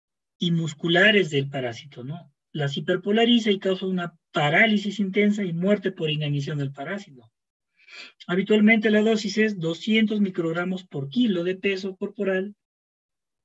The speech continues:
en una única presentación, ¿no? Debiendo beberse con bastante agua y con, eh, sin alimentos para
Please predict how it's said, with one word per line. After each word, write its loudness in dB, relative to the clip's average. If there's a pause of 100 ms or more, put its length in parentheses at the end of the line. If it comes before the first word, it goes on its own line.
(520)
en -2
una -2
única -2
presentación, -6
¿no? -6
Debiendo 0 (920)
beberse 0
con -6
bastante -2
agua 0
y 2
con, -8
eh, 0
sin -4
alimentos 0
para -6